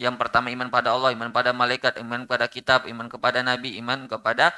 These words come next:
hari akhir, dan iman pada takdir. Qala sadaq, kamu benar. Kemudian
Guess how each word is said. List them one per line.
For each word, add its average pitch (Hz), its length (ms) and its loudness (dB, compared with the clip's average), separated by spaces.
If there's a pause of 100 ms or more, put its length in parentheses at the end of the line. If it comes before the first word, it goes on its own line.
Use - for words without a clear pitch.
(140)
hari 131 240 2
akhir, 151 320 2
dan 131 160 -2
iman 160 240 -10
pada 196 240 -2
takdir. 247 320 -10 (880)
Qala 147 240 4
sadaq, 226 320 0 (160)
kamu 143 240 -4
benar. 240 480 0 (880)
Kemudian 139 800 0